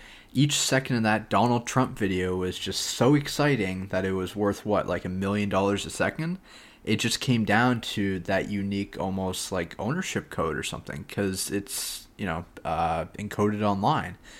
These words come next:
You are the sole person that has the rights to it, or not even the rights, you're the sole person that has it. So it's the exclusivity that drives up the value,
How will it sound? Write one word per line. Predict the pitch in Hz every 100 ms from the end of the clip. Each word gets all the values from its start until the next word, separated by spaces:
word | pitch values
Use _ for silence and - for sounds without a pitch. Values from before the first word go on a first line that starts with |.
| -
You | 104 110 123
are | 120
the | 110
sole | - - 117 127
person | - 143 151 - 78 85 - - - -
that | 87
has | 101 101 -
the | 101
rights | 95 170 -
to | - -
it, | - - -
or |
not | 107 139
even | 131 107
the | 90
rights, | 92 139 90 -
you're | 104
the |
sole | 104 - 107
person | - 107 110
that | 104 -
has | - 151 190
it. | - - - - - - -
So | - - 117 110 107 -
it's | 107 -
the | 123 117 113
exclusivity | - - - - 127 - 127 147 110 85
that | 85
drives | - 98 98 101
up | 98
the | 95
value, | 90 107 127 - -